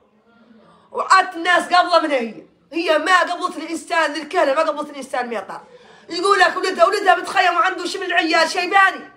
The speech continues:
عنده الحق يجبر نمرو؟ حتى لا نمرة وراجلها كل ما عنده نمرو. وإخواله وخالاته وعماته واللي يحوط حوطته كامل عنده نمرو.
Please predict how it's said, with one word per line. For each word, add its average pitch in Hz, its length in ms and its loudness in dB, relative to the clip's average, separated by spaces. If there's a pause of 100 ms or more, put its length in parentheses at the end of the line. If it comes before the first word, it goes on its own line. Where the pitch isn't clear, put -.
(680)
عنده 381 200 0
الحق 370 260 2
يجبر 349 320 2
نمرو؟ 339 340 -6 (1800)
حتى 415 420 0
لا 392 180 2
نمرة 320 240 6
وراجلها 381 380 6
كل 440 220 0
ما 403 60 2
عنده 381 340 0
نمرو. 403 200 -6 (1700)
وإخواله 359 600 2
وخالاته 359 520 4
وعماته 359 540 0
واللي 359 140 -8
يحوط 359 220 -8
حوطته 339 300 -2
كامل 330 260 -2
عنده 330 240 -4
نمرو. 349 320 -10